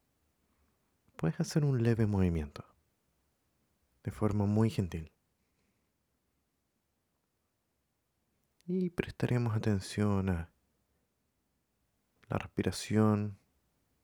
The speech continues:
dejando pasar cualquier pensamiento que pueda estar ocurriendo por nuestra mente. Si aparece, simplemente lo observamos y lo dejamos irse.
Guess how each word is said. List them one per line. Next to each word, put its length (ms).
dejando 800
pasar 320
cualquier 400
pensamiento 720
que 100
pueda 540
estar 280
ocurriendo 720
por 160
nuestra 220
mente. 440
Si 160
aparece, 360
simplemente 640
lo 60
observamos 760
y 260
lo 160
dejamos 360
irse. 360